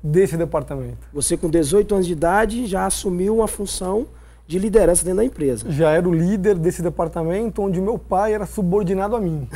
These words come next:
Speaker 2: <laughs>
Speaker 1: Então meu pai, o meu pai, ele me colocou numa empresa e quatro anos depois eu era o, o líder desse departamento, o encarregado desse departamento,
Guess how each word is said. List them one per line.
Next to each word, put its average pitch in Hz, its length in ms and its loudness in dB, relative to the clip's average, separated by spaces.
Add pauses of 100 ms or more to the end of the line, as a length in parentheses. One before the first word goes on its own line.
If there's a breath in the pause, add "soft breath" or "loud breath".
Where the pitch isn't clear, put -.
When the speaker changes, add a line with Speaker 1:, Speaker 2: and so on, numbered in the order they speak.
(260)
Speaker 2:
<laughs> - 380 -4
Speaker 1:
Então 165 220 0
meu 196 140 2
pai, 190 300 2 (240)
o 160 300 0
meu 180 160 4
pai, 160 320 0
ele 160 100 2
me 170 120 0
colocou 165 400 0
numa 165 140 0
empresa 202 520 -2 (400 loud breath)
e 175 340 -2
quatro 202 400 0
anos 185 140 0
depois 185 440 0
eu 185 160 0
era 180 260 0
o, 175 520 -4
o 180 60 0
líder 170 400 0
desse 160 340 0
departamento, 156 640 -4
o 185 40 -4
encarregado 170 580 -4
desse 156 180 -4
departamento, 165 760 -8